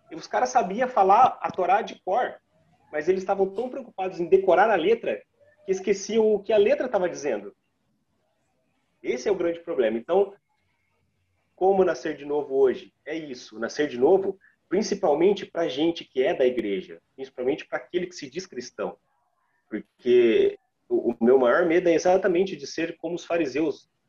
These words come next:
de fazer o que eles fizeram, que tava com Jesus na frente deles ali,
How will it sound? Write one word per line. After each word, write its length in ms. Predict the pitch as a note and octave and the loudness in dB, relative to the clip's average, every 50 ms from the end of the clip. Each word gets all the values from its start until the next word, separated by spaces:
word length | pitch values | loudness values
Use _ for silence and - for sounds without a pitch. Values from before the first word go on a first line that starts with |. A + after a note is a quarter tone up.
| _ _ _ _ | _ _ _ _
de 80 | - - | -18 -8
fazer 240 | - C#3 B2 D3+ | -6 -2 0 0
o 60 | E3+ E3+ | 0 -2
que 100 | - F3+ | -2 -6
eles 160 | D#3+ - - | -8 -10 -10
fizeram, 400 | - B2+ A#2+ A2 G2+ F#2 F#2 - _ _ _ _ _ _ | -6 -2 0 2 2 0 -2 -6 _ _ _ _ _ _
que 80 | - B2 | -16 -8
tava 240 | - C3+ D3 D#3 - | -4 -4 -2 -2 -4
com 160 | - D#3 D3+ | -4 -4 -4
Jesus 260 | D3+ D3+ D3 D#3 D#3 | -2 -2 -2 -2 -2
na 120 | D#3+ D3 | -4 -4
frente 420 | - - _ - - G#3 - - F#3+ | -4 -6 _ -4 -4 -4 -2 -4 -8
deles 340 | C3+ D3 D#3+ E3+ D#3 C#3 C#3 | -4 -4 -4 -2 -2 -2 -2
ali, 400 | C3 A#2+ A#2+ B2+ F3 G3+ - | -2 -2 -2 -4 -6 -6 -8